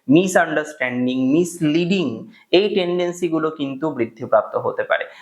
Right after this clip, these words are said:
আবার এটাও হতে পারে এই নক্ষত্র যেটিতে প্রবেশ করবে প্রাথমিক অবস্থায় বুধ গ্রহ, সেই নক্ষত্র যেহেতু দুমুখ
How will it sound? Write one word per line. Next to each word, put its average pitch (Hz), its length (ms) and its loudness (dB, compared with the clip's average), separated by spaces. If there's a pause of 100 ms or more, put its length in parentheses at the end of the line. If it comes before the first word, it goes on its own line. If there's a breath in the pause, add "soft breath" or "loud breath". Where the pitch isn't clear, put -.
(140)
আবার 170 140 4 (120)
এটাও 214 300 0
হতে 202 240 -2
পারে 160 140 0 (120)
এই 175 80 0 (120)
নক্ষত্র - 640 -4 (200)
যেটিতে 151 300 -4 (120)
প্রবেশ 156 260 0 (140)
করবে 175 220 0 (100)
প্রাথমিক 170 380 -2 (120)
অবস্থায় 156 420 -2 (120)
বুধ 175 140 4 (140)
গ্রহ, 131 160 -2 (160)
সেই 170 200 0
নক্ষত্র 180 500 -2 (140)
যেহেতু 190 280 -2 (480 loud breath)
দুমুখ 208 360 4